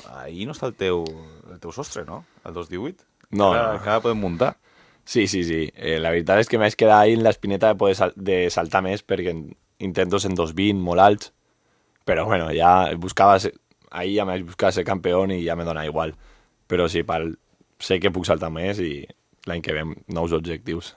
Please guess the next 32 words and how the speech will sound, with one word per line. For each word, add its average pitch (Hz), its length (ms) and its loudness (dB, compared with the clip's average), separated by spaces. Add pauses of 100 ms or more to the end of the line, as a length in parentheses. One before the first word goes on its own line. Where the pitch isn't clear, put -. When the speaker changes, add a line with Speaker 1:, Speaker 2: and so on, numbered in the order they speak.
(100)
Speaker 2:
més 85 180 -8
alts, 76 320 -10
si 80 80 -10
pot 76 160 -10
ser. 80 160 -10 (800)
Speaker 1:
Espectacular. 85 640 -4 (240)
Conta'm 104 180 -2
una 117 140 -2
mica 107 140 -4
com 107 180 -4
és 95 100 -12
l'ambient 87 320 -8
en 82 140 -10
un 85 100 -10
campionat 82 400 -12
d'este 82 160 -18
tipus, 82 380 -14
en 80 100 -18
tots 82 140 -14
els 80 100 -18
atletes, 90 540 -16 (160)
en - 80 -20
totes 87 180 -14
les 87 140 -14
disciplines, 92 720 -10 (420)
eh, 82 320 -14
l'hotel 85 380 -10
que 87 100 -6
contaves 87 480 -10
tu - 80 -10
una 87 160 -8
miqueta, 90 460 -6